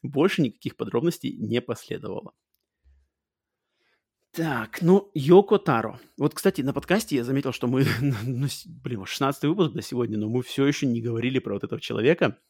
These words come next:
и про игры, которые он делает. А на самом деле это очень важный для индустрии дядька Йоко Таро, потому что он делает игры, в частности, Nier и Nier Automata, а ранее серию Drakengard. А, это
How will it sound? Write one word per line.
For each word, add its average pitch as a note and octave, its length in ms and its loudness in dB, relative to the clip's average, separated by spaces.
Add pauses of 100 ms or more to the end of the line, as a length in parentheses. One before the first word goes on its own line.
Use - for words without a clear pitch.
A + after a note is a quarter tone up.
(320)
и A2+ 240 -4
про A#2 220 -4
игры, A#2 260 -4
которые A2+ 300 -6
он - 40 -8
делает. - 320 -8 (240)
А - 160 -2
на A2+ 80 0
самом E3+ 280 0
деле D#3 180 6
это B2 120 -2
очень - 640 -6 (180)
важный B2+ 380 6
для G#2 180 -2
индустрии A2+ 540 -4
дядька - 460 -4 (760)
Йоко B2 260 -4
Таро, G2 280 -4
потому B2 300 -6
что - 160 -8
он G#2+ 240 -6
делает C3 420 0
игры, B2 360 -2
в - 60 -14
частности, - 420 -10
Nier B2 640 2
и G#2 260 -2
Nier A2+ 300 2
Automata, - 560 -2 (240)
а - 120 -2
ранее A#2+ 360 2
серию - 320 -4
Drakengard. G#2+ 640 0 (1160)
А, G2 480 -6
это B2+ 380 2